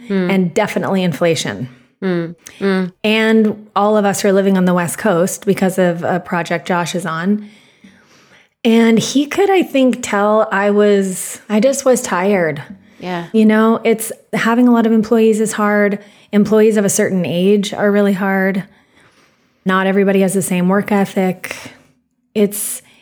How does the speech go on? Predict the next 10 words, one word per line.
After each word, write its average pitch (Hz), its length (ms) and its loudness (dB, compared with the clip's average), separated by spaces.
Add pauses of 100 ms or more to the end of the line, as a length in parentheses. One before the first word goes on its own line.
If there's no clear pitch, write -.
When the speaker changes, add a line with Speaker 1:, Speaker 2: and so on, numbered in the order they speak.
Speaker 2:
it's 226 180 -2
a 220 60 2
strange 226 480 2
world 165 480 0 (240)
to 202 120 -2
be 196 120 2
a 190 60 2
boss. 170 560 -4
<laughs> - 40 0 (480)
Speaker 1:
Yeah. 190 320 -2